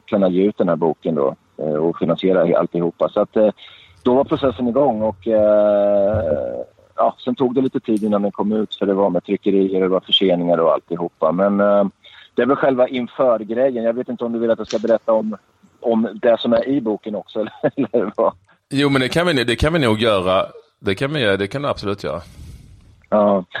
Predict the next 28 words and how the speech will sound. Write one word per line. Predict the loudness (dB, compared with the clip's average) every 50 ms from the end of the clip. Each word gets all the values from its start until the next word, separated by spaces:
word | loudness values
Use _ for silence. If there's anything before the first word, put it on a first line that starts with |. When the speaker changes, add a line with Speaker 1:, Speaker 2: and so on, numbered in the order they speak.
| -12 -12 -14 -14 -4 -2
Speaker 1:
Nej, | 0 2 2
men | 2 4
det, | 4 4 4
det | 4 4
är | 4 6
ju | 4
en, | 4 4
det | 2 0 2 2 2
är | 2
en | 2 2
livs-, | 2 0 0 -2 -6 -2 0 2 2 4 2
alltså, | 0 0 -2
i | 0
grunden, | 0 0 2 2 2 2
den | 2 0 2 0
boken | 0 0 0 0 0
är | 0 0
lite | 0 -2 -4 -6 -8
tvådelad, | -6 -2 -2 0 2 2 2 2 2 2 0
kan | -2
man | -2 -2
säga. | -2 0 2 2 2 2 2
Det, | 2 0 0 0 -2 _ _
första | -6 -4 -2 -2 0
delen | 2 4 4 4 4 4
är | 4 4 4 4 4 2 2 0 0 -2
en | -4
sorts | -6 -8 -10 -4 -4 -2 -2